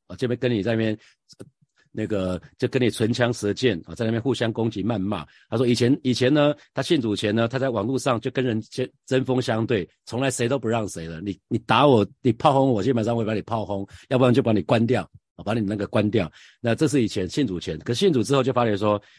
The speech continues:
哎呀，这样子做好像，牧师就说这样子好像跟，有点影响到见证哈。那他，可是他又没办法控制自己，他决定什么？不碰网络，就从此先离开一段时间，完全不碰。然后呢，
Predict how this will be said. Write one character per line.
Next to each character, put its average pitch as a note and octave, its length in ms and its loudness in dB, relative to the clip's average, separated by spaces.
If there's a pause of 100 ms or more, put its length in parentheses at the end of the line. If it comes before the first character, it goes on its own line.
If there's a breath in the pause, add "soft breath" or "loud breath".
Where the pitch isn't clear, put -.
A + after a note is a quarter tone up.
(120 soft breath)
哎 G#2 100 -4
呀， G2 120 0
这 C#3+ 80 -2
样 B2 80 0
子 G#2+ 60 -2
做 B2 140 -2
好 F#2+ 120 -6
像， G#2+ 200 -4 (260 soft breath)
牧 C3+ 120 0
师 B2 100 -2
就 A#2+ 120 2
说 A2+ 160 0
这 C#3 100 2
样 A#2 80 2
子 G2+ 80 -4
好 F2+ 140 -4
像 G#2 180 0
跟， A2 320 0 (160)
有 G2+ 100 -4
点 G#2 240 0
影 G#2 140 -4
响 F#2+ 160 -8
到 G#2+ 80 -6
见 G#2 300 -2
证 F#2 200 -4
哈。 F2 160 -6 (240 soft breath)
那 B2 260 4
他， C3+ 180 0
可 - 100 -2
是 A#2 60 0
他 D#3 80 2
又 E3 80 2
没 B2 100 2
办 C#3+ 100 0
法 G#2+ 120 0
控 B2 200 -4
制 A#2 80 -4
自 A2+ 160 -4
己， D#2+ 220 -8 (140)
他 B2+ 100 -2
决 B2 140 0
定 B2+ 120 4
什 G2+ 80 -2
么？ D#2 140 -6 (300 soft breath)
不 G#2 80 -6
碰 G#2 180 -4
网 D2+ 220 -8
络， F2 180 -10 (420)
就 A#2 140 -4
从 C3 300 0
此 G#2 160 0
先 B2+ 260 2 (200)
离 A2+ 200 2
开 C3 160 0
一 G#2 80 0
段 G#2+ 160 -2
时 F2 140 -8
间， F#2+ 240 -4
完 B2 160 2
全 B2 120 0
不 A2 120 -4
碰。 G#2+ 200 0 (400)
然 G#2 120 -2
后 C#3 140 2
呢， B2+ 180 2